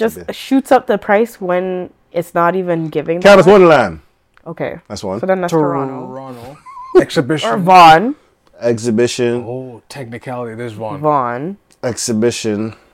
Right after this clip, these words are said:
Speaker 1: Place, C N E.
Speaker 2: The C-,
Speaker 3: C N E.
Speaker 2: you think the C N E racks up them? I don't
Speaker 1: Down
Speaker 2: think so.
Speaker 1: by, what's it called?
Speaker 2: I don't think the C N E racks it up.
Speaker 1: Where medieval times
Speaker 2: Yo,
Speaker 1: is?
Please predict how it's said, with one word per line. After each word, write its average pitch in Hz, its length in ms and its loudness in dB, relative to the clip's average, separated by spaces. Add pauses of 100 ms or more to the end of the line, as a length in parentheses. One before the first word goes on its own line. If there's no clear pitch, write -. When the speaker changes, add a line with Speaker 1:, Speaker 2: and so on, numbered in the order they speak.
(220)
Speaker 1:
Place, 175 460 2
C 202 240 -4
N 180 100 2
E. 247 200 -4 (200)
Speaker 2:
The 104 120 -6
C-, 226 260 -4
Speaker 3:
C 277 60 -8
N 233 120 0
E. 170 40 4
Speaker 2:
you 185 60 6
think 269 180 2
the 269 60 4
C 285 200 0
N 277 100 0
E 269 60 0
racks 262 280 4
up 233 120 0
them? 226 140 -2
I 185 120 0
don't 330 100 -2
Speaker 1:
Down 202 260 6
Speaker 2:
think - 20 -8
so. 196 80 -4
Speaker 1:
by, 185 380 2
what's 190 200 -6
it 233 60 -4
called? 320 280 0 (340)
Speaker 2:
I 156 100 -4
don't 247 120 -2
think 294 200 0
the 165 80 6
C - 200 2
N 156 120 4
E 151 80 4
racks 123 380 4
it 101 100 0
up. 127 120 2
Speaker 1:
Where 185 120 4
medieval 196 420 0
times 196 280 4
Speaker 2:
Yo, 190 300 6
Speaker 1:
is? - 140 -12